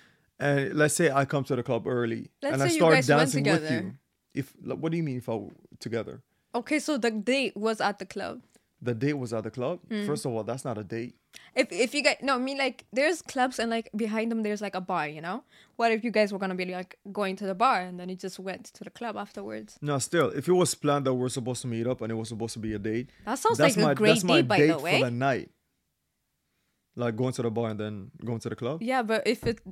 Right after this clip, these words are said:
Speaker 2: if the club was also, like, a bar.
Speaker 1: Yeah, that's like Hugo, the, the place that we usually
Speaker 2: Yeah.
Speaker 1: go to. Yeah.
Speaker 2: That would be, like, a great date place. I never thought of that.
Speaker 1: I
Speaker 2: That's
Speaker 1: mean,
Speaker 2: awesome.
Speaker 1: yeah, yeah,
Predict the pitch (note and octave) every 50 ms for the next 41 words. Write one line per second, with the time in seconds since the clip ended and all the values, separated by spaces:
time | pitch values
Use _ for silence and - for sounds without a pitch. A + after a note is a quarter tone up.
0 | - - C4 - - A3 G#3+ - - B3 A3+ G#3+ G3 G#3+ A3+ A3+ - - G3+ G3
1 | F#3+ - F3+ E3+ D#3 D3 D3 - - - F#3+ F3 F3 D3+ - - G3 - D3 D3
2 | C3+ C#3+ C#3+ - D#3+ C3 A2+ - - B2 B2 A2+ G#2+ G2+ G2+ G#2 G2+ G2 G2+ G#2
3 | G#2 - B2 A#2+ A2 A2 G#2+ A2 A2 G#2+ G#2 G#2+ A3 G#3+ C4 E4 G4 E4 A3+ F#3
4 | F3+ F3+ F3 A#2+ B2 A#2 A2 A#2+ - A#3+ D#4 F#4+ G4 - C#5+ C5 A4+ F4+ D#4 D4+
5 | G3+ F#3 - A#3+ D4 E4+ B3 - A#3+ D#4+ G4+ A4 - - A3 G#3+ G#3+ B3 C4 D#4
6 | G4 G4+ D4+ G#3+ - G#3+ C#4+ G4+ F4+ A#3 - - - - - - - - - _
7 | _ _ _ _ - C3 D3+ D#3 D#3 D#3 D#3 D#3 D#3 C#3+ G#3 F#3+ F#3+ F#3 - _
8 | - - D#3 E3+ D#3+ C#3 C#3 - _ _ - C#3+ C#3 C3+ C#3